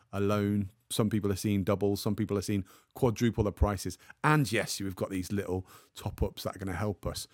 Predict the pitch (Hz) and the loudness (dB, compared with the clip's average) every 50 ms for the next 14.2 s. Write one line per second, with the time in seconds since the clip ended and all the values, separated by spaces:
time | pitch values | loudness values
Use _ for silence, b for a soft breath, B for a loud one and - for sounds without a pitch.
0 | b b b b b b 131 127 120 127 131 131 135 160 156 - 135 127 143 139 | b b b b b b 2 2 4 6 6 8 8 6 6 6 6 6 6 6
1 | 90 101 - - - - - 123 - - 123 110 113 113 110 107 - - 113 113 | 4 2 -4 -6 -6 -6 -8 -10 -4 0 2 4 6 6 4 4 4 2 2 4
2 | 101 101 98 98 101 101 101 98 95 104 101 - - 98 87 - - 107 101 98 | 4 4 4 4 4 4 2 4 4 2 2 2 0 -4 -4 -2 0 0 0 -2
3 | - - 98 95 82 - - - 117 110 101 90 85 87 - - B B B B | -4 -4 -6 -6 -6 -4 -2 0 2 2 2 0 -2 -4 -12 -18 B B B B
4 | B B B B 131 139 139 127 120 - - 160 - - 110 117 110 104 98 - | B B B B 6 8 8 8 6 6 4 4 4 4 4 4 4 4 4 2
5 | 120 104 104 104 101 104 101 101 101 101 95 - 98 92 - - 110 104 101 95 | 0 2 2 2 2 4 4 4 4 2 2 0 -4 -4 -2 0 0 2 2 0
6 | 101 95 101 95 95 92 87 98 95 95 92 90 85 - b b b b b b | -2 -2 0 0 0 0 2 2 2 2 2 0 -2 -4 b b b b b b
7 | - - 113 107 107 92 95 101 92 95 87 - - - 117 85 - 101 82 - | -2 2 2 4 4 2 2 0 -2 -2 -4 -4 0 0 0 0 0 -4 -6 -6
8 | - 101 87 85 85 87 - b b b b b 110 110 117 131 135 127 - - | -4 -4 -4 -4 -4 -6 -10 b b b b b 0 2 2 2 2 0 -2 -4
9 | - - 95 85 90 95 104 - _ _ _ _ _ _ _ _ _ _ _ - | -4 -4 -6 -4 -4 -6 -8 -8 _ _ _ _ _ _ _ _ _ _ _ -4
10 | 107 110 110 107 107 107 101 - 85 - - - - - - 117 107 110 110 107 | 0 2 4 4 4 2 0 0 -4 -6 -8 -10 -16 -14 -6 -2 0 0 2 2
11 | 104 - - - 120 - - - - - 120 98 107 101 - - - 127 117 - | 0 0 0 0 0 0 -2 -8 -14 -10 -4 -2 -2 -2 -2 -2 -2 -2 -2 2
12 | - - 101 95 - - - - B B B B B 101 104 101 101 95 90 95 | 4 4 4 4 2 -8 -14 -14 B B B B B 0 0 2 2 2 4 4
13 | 107 107 101 - - 107 - - 120 117 110 - - 92 92 - - 87 90 87 | 4 4 4 2 -2 -4 -2 0 0 0 0 -4 -8 -10 -8 -6 -6 -6 -4 -4
14 | 87 98 92 - | -4 -4 -6 -8